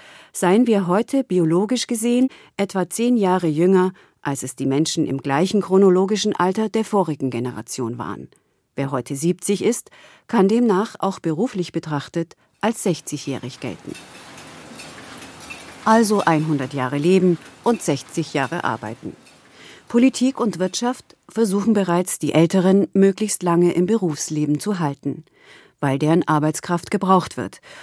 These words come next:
und um das deutsche Rentensystem nicht zum Einsturz zu bringen. Wie aber wollen Ältere selbst ihre letzten Arbeitsjahre verbringen?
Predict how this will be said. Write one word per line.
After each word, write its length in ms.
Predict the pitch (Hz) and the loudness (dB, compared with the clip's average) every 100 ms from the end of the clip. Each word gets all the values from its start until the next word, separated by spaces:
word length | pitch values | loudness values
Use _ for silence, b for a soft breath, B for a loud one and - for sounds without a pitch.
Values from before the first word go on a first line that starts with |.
| B | B
und 180 | B 214 | B 4
um 140 | 208 208 | 4 4
das 160 | 214 | 2
deutsche 360 | 208 190 - 220 | 0 0 0 4
Rentensystem 840 | 202 214 185 175 156 - 160 160 - | 4 4 2 2 0 6 8 8 6
nicht 280 | 175 160 | 2 2
zum 160 | - 208 | 0 0
Einsturz 500 | 175 151 - 117 - | 2 0 0 -8 -10
zu 120 | - | -12
bringen. 420 | - 123 107 - - _ _ B B B B | -10 -8 -6 -8 -16 _ _ B B B B
Wie 220 | - 196 | -2 0
aber 240 | - 196 214 | 2 2 4
wollen 360 | 202 202 214 - | 4 4 2 2
Ältere 400 | 180 175 190 190 | 2 2 0 0
selbst 560 | 214 208 151 - - | 2 2 0 -6 -10
ihre 220 | - 151 139 | -8 -6 -4
letzten 560 | 147 151 - - 160 | -4 -4 -6 -2 0
Arbeitsjahre 720 | - 143 147 151 - 143 151 | 2 0 0 -2 -2 0 0
verbringen? 440 | 156 170 190 175 | -2 -2 2 2